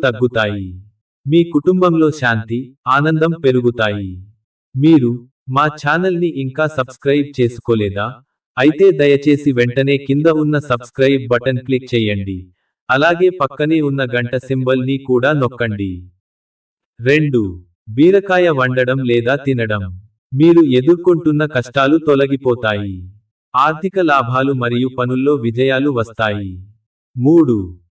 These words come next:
బీరకాయ తోటలో లేదా వృక్షంపై కనిపించడం. మీ కృషి ఫలించబోతోందని సూచన. భవిష్యత్తులో కొత్త అవకాశాలు రాబోతున్నాయి.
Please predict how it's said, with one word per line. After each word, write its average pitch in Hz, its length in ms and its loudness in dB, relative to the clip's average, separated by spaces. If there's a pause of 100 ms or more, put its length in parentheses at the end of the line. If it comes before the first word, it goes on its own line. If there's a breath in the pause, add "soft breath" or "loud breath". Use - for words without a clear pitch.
(100)
బీరకాయ 180 640 2
తోటలో 139 520 2
లేదా 120 380 2
వృక్షంపై 156 600 -2
కనిపించడం. 113 960 -4 (580)
మీ 165 160 4
కృషి 165 380 2
ఫలించబోతోందని 143 1120 2
సూచన. 107 640 -2 (300)
భవిష్యత్తులో 165 840 2
కొత్త 147 360 0
అవకాశాలు 131 720 0
రాబోతున్నాయి. 113 1040 0